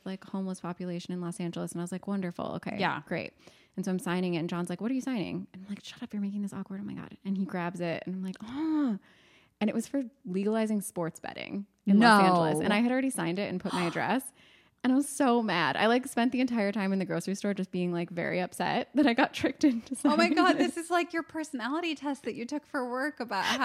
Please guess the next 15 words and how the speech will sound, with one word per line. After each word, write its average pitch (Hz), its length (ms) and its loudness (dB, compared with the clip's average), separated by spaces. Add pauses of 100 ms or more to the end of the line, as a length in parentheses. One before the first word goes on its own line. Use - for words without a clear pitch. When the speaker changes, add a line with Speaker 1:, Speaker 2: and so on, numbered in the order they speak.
Speaker 1:
I'm 247 140 6
Speaker 2:
how 277 60 0
Speaker 1:
easily 330 300 2
Speaker 2:
you're 427 100 0
easily 427 320 6
Speaker 1:
manipulated. 262 640 8
Speaker 2:
manipulated. 320 520 0 (680)
Oh 254 140 -2
my 262 160 -2
God. 226 540 -4 (120)
I 220 120 2
mean, 233 120 0
I 220 120 0
get 190 260 -6
it. 247 160 -6